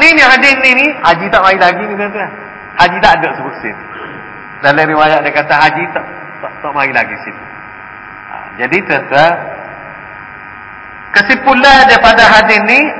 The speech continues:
ialah hadis yang mengaitkan amal soleh orang lain. Hadis tadi, ha, tadi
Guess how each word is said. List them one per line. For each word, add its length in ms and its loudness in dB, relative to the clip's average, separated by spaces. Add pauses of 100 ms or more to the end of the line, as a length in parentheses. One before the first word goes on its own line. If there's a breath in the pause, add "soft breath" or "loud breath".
(380)
ialah 320 6 (400)
hadis 520 4 (360)
yang 240 2
mengaitkan 640 4 (240)
amal 240 4 (160)
soleh 380 4 (100)
orang 160 -8
lain. 200 -10 (1160)
Hadis 160 0
tadi, 240 2
ha, 240 -8
tadi 240 0